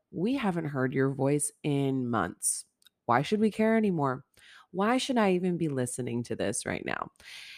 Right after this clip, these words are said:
And these are all valid questions that I am so excited to dive deeper on, to explain myself, and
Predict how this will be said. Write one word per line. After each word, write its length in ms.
And 420
these 240
are 100
all 240
valid 720
questions 920
that 160
I 340
am 140
so 320
excited 580
to 160
dive 460
deeper 440
on, 540
to 120
explain 460
myself, 640
and 380